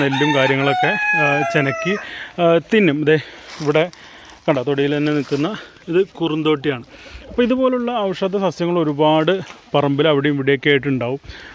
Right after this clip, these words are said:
അപ്പോൾ അതൊക്കെ അവർ, ആ, കൊത്തിപ്പെറുക്കി തിന്നും. പിന്നെ അത് നിങ്ങൾക്ക് കാണാം, ദാ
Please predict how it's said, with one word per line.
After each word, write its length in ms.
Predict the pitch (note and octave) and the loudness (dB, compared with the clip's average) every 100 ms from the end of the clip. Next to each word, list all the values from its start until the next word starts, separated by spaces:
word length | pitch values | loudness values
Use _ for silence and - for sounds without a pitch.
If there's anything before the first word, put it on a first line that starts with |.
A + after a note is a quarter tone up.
| - | -4
അപ്പോൾ 120 | G3 A3+ | 0 2
അതൊക്കെ 320 | B3 - A3+ G3 | 0 0 0 2
അവർ, 160 | F3+ F#3+ A3 - - | 4 2 0 -6 -2
ആ, 20 | C#3+ C3+ C3+ - - - - - | 0 0 -2 -8 -18 -20 -20 -8
കൊത്തിപ്പെറുക്കി 840 | - D3 - D3+ D3+ C#3 - E3+ G#3+ - - - - - | -2 0 -2 0 0 0 -2 -4 -4 -14 -18 -18 -18 0
തിന്നും. 240 | A#3+ F#3+ C#3 C#3+ | 4 4 2 0
പിന്നെ 160 | G3+ G#3+ | 2 4
അത് 80 | G#3 | 2
നിങ്ങൾക്ക് 240 | G3+ F#3+ G3 | 0 -2 -2
കാണാം, 180 | D3+ | -2
ദാ 80 | C#3 | -2